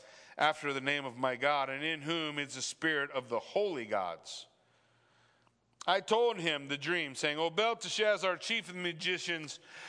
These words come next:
<clears throat> because I know the spirit of the holy gods is in you, and that no mystery is too difficult,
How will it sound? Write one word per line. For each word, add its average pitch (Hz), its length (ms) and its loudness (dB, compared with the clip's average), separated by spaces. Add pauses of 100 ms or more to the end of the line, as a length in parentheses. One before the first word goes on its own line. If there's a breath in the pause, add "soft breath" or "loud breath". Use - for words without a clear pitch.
(280 loud breath)
<clears throat> 285 340 2
because 233 320 4
I 233 140 4
know 180 440 2 (800)
the 156 100 -2
spirit 202 420 2
of 165 140 -2
the 156 100 4
holy 214 360 2
gods 175 560 2
is 143 200 -2
in 185 180 0
you, 120 240 -4
and 147 160 -2
that 165 160 2
no 214 220 2
mystery 202 500 -2
is 160 160 -4
too 208 240 -8
difficult, 170 640 -2